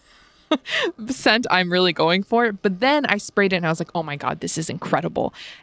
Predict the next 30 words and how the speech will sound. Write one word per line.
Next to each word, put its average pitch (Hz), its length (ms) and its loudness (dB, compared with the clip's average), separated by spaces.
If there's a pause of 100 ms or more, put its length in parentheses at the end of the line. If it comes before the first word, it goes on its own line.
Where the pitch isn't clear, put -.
And 214 160 2
it 202 60 0
has 220 220 2
notes 220 400 0
of 175 400 0 (340)
sandalwood, 247 840 2 (240)
almond, 190 600 4 (200)
jasmine, 208 1040 2 (840)
it 247 100 4
is 330 200 2
just, 208 480 -6 (360)
oh, 233 240 -2
it 165 120 -4
is 165 80 -8
so - 360 2
good. - 320 -2
I 185 140 4
just 214 180 0
spray 185 200 2
it 180 60 4
on 165 100 2
myself 160 320 -2
all 147 120 2
the - 80 -4
time - 240 -4
now 104 200 -2
just - 240 -6
to, 185 80 0
like, 127 180 -2 (320)
smell 160 500 -2